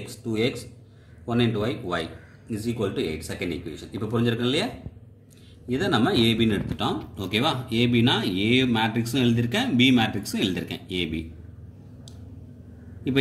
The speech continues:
equivalent form, triangular form சொல்றோம் இல்லையா? அப்போ இங்க ஜீரோ வரணும். Actually, three cross த்ரீல தான் அது ட்ரையாங்குலரா form பண்ண முடியும். But நம்ம condition படி second ரோல இது ஜீரோ கொண்டு வரணும். இது கொண்டு வர்றதாக்க நம்ம என்ன பண்றோம்? இங்க ஆர் ஒன்னு டூ ஆல multiply பண்றோம். பண்ணோம்னா இங்க என்ன வருது? zero, minus one, minus two.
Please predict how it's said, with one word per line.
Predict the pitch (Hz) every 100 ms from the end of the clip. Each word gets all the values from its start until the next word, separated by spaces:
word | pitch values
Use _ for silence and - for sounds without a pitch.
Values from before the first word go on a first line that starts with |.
| 139
equivalent | 135 160 151 147
form, | 143 143 131
triangular | 131 143 139 135 123
form | 131 127
சொல்றோம் | 127 117
இல்லையா? | 123 123
அப்போ | 117
இங்க | 113 110
ஜீரோ | 131 131 110
வரணும். | 104 85
Actually, | - 135 120
three | 147 151
cross | 151 143
த்ரீல | 135 127 139
தான் | 147
அது | 110
ட்ரையாங்குலரா | 110 123 127 123 117
form | 110 113 117
பண்ண | 104
முடியும். | 92 92 170 127 - - 139
But | 170 160
நம்ம | 123 117
condition | 117 156 170 139
படி | 165 135
second | 117 156 151
ரோல | 135 127 208 349 - 123
இது | 107
ஜீரோ | 120 127 117
கொண்டு | 101 92
வரணும். | 85 85 82 - - - - 147
இது | 139
கொண்டு | 160 175
வர்றதாக்க | 156 156 151 143
நம்ம | 139
என்ன | 147 143
பண்றோம்? | 131 139 147 - - - - - - -
இங்க | 120 113 98 90 87 107
ஆர் | 147 147
ஒன்னு | 147 190
டூ | 165
ஆல | 139 123
multiply | 107 92 90 -
பண்றோம். | 76 76 - - -
பண்ணோம்னா | 120 123 127 185
இங்க | 135
என்ன | 113 104
வருது? | 90 90
zero, | 117 143 208 113
minus | 107 104 185
one, | 143
minus | 90 85
two. | 85